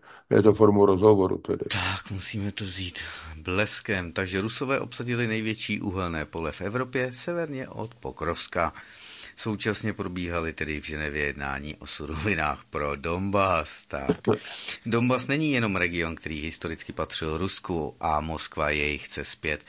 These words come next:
Speaker 2: z historických a geografických důvodů, ale je to lokalita teda bohatá na suroviny, jejíž okupace přinese Rusům velké zisky a další geopolitickou moc.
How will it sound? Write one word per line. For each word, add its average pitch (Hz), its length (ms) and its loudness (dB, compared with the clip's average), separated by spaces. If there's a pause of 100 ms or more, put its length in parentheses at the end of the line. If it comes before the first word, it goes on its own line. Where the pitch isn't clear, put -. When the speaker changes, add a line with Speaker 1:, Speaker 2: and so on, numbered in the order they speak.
(200)
Speaker 2:
z 92 120 -2
historických 123 720 0
a 123 80 4
geografických 127 800 0
důvodů, 135 460 0 (340)
ale 110 300 6
je 110 260 4
to 170 160 0
lokalita 147 520 0
teda 123 260 2
bohatá 95 480 2
na 76 120 -2
suroviny, 139 640 -2
jejíž 131 340 0
okupace 120 680 -2 (320)
přinese 104 460 2
Rusům 85 460 0
velké 87 600 2
zisky 80 540 0 (220)
a 73 140 -8
další 78 500 -2
geopolitickou 62 1040 -6
moc. 90 400 0